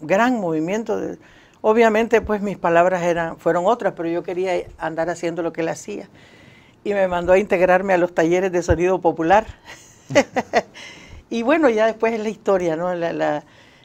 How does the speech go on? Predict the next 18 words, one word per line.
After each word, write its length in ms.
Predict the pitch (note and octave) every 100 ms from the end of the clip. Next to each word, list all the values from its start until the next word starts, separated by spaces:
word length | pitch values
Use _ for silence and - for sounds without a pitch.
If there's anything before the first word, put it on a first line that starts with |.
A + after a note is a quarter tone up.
| _
la 140 | E3+
universidad, 840 | F3+ F#3 F3 F3 F3 F3+ F#3 F3+
la, 160 | E3+ E3+
la, 200 | E3 D#3+
la 220 | D#3+ D#3+
misa 240 | E3 F3 -
campesina, 720 | E3 D#3+ D#3 G#3+ G3+ F3+ E3
las, 280 | D#3+ D3+ D3+
las 200 | D3+ C#3+
plazas, 460 | F3+ F3+ F3+ D#3
los 120 | C#3+ C#3+
parques, 420 | F3 E3+ E3 D#3
la 100 | D3
Plaza 320 | E3+ D#3+ D#3
de 60 | D#3
los 140 | D3
Cabros, 400 | F3 F3+ E3+ E3
cuando 500 | E3 D#3 D3+ D3+